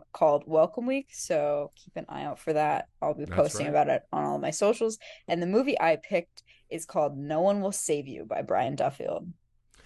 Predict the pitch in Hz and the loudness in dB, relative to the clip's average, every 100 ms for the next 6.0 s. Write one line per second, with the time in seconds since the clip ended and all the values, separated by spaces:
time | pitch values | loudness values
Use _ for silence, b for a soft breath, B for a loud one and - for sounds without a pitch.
0 | b 107 165 175 101 120 170 - 196 180 | b 2 6 8 6 2 0 2 6 6
1 | 147 139 156 190 202 165 160 160 151 139 | 6 8 8 8 6 4 4 4 4 2
2 | 131 143 120 135 131 180 240 - - 180 | 2 2 2 2 4 4 2 -2 -4 -2
3 | 160 147 151 170 165 165 156 156 147 135 | 0 0 0 -2 -4 -4 -2 -2 -2 0
4 | 139 135 131 123 120 123 120 110 131 127 | 0 2 4 4 6 6 6 4 2 2
5 | - 123 123 120 110 110 117 - 151 151 | 2 0 0 0 4 4 4 0 -2 -2